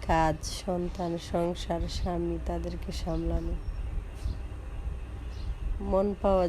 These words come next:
যায় না, কাউরই মন পাওয়া যায় না, যতই কাজ করেন না কেন। দিন শেষে দেখা যাচ্ছে না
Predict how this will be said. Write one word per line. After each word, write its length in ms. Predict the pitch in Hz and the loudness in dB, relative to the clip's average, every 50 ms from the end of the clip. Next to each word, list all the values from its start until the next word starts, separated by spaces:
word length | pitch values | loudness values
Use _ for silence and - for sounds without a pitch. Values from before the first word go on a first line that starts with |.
| 170 180 | 4 4
যায় 160 | 165 160 156 156 | 4 6 6 4
না, 80 | 160 165 - - - | 2 0 0 0 2
কাউরই 320 | 190 180 180 180 185 190 190 196 | 4 4 4 4 4 4 2 4
মন 120 | 185 185 185 185 - - | 4 4 2 2 2 4
পাওয়া 220 | 175 165 165 160 160 - | 4 4 4 4 4 4
যায় 160 | 151 147 151 151 | 4 4 4 2
না, 60 | 156 156 160 165 180 | 0 0 0 0 0
যতই 380 | 185 175 180 - 208 190 190 185 - - | 0 0 0 0 0 0 0 2 2 2
কাজ 140 | 190 196 - - - - | 2 2 2 -2 -2 0
করেন 260 | 190 175 170 170 170 175 175 | 2 2 4 4 2 2 2
না 100 | 175 170 170 - | 0 0 0 -2
কেন। 200 | - 185 175 175 170 170 185 - - - - - - - - - - - - - - - - - - - - - - | -2 -2 -2 -2 -4 -4 -4 -2 -2 -2 -2 -2 -2 -2 -2 -2 -2 0 0 0 0 0 0 0 0 -2 0 2 4
দিন 140 | 208 214 208 196 - | 6 6 6 4 2
শেষে 280 | 208 208 180 - - 190 180 196 | 0 0 0 2 0 2 4 4
দেখা 200 | 190 190 - 185 180 185 | 2 4 4 2 2 2
যাচ্ছে 380 | 180 185 - - - - 202 190 190 185 180 180 185 - - - - - - - - - - - 190 | 2 0 0 -2 -2 -2 0 0 0 -2 -2 -4 -4 -6 -6 -6 -4 -4 -4 -6 -6 -10 -6 -2 2
না 100 | 180 175 | 2 2